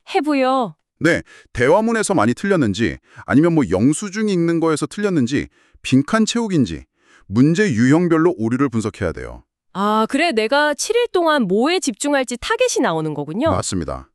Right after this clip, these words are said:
Speaker 1: 좋습니다. 그럼 내 약점을 뼈저리게 알았다 치고 이제 진짜 행동할 차례네요. 그 칠 일 점수 향상 전략, 이 칠 일 훈련 사이클 시작해보죠. 첫날, 데이 원이랑 데이 투에는 뭐 합니까?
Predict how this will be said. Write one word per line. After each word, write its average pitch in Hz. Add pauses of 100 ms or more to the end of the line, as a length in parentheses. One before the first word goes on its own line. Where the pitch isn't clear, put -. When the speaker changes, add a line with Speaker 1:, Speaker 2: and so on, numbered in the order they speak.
(160)
Speaker 1:
좋습니다. 220 (880)
그럼 233
내 214
약점을 240 (120)
뼈저리게 381
알았다 269
치고 226 (320)
이제 220
진짜 240
행동할 440
차례네요. 160 (380)
그 208
칠 -
일 370
점수 233
향상 359
전략, 208 (360)
이 226 (100)
칠 403
일 403
훈련 403
사이클 339 (120)
시작해보죠. 190 (760)
첫날, 277 (440)
데이 269
원이랑 220
데이 302 (100)
투에는 359
뭐 175
합니까? 180